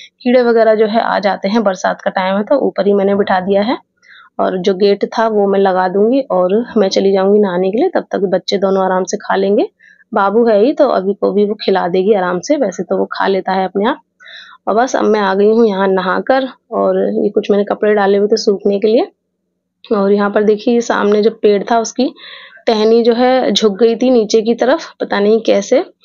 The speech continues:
तो पूरी जो है रास्ते में आ गई थी। तो मैं बस वही देख रही थी और सोच रही थी इसको मैं थोड़ा सा जो है ठीक कर दूँ, but मैंने काफ़ी कोशिश की इसको खींचने की।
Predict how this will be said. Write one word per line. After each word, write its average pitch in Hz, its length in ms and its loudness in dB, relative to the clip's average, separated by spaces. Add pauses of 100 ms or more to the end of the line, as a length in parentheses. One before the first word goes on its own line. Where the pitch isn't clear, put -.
(420)
तो 202 160 2
पूरी 247 280 2
जो 254 100 4
है 262 100 2
रास्ते 208 400 -2
में 226 120 2
आ 208 140 0
गई 214 160 2
थी। 247 140 -2
तो 233 140 -2
मैं 208 160 0
बस 226 220 -2
वही 208 200 2
देख 190 260 0
रही 208 140 4
थी 247 120 0
और 240 60 4
सोच 202 320 -2
रही 202 120 2
थी 220 120 -2
इसको 208 260 -2
मैं 202 180 0
थोड़ा 196 280 0
सा 190 140 -2
जो 180 140 0
है 214 220 0 (680)
ठीक 254 220 0
कर 240 100 4
दूँ, 254 300 0 (420)
but 220 180 2
मैंने 247 200 2
काफ़ी 240 320 -2
कोशिश 226 360 0
की 240 200 0
इसको 240 240 0
खींचने 208 460 0
की। 302 320 0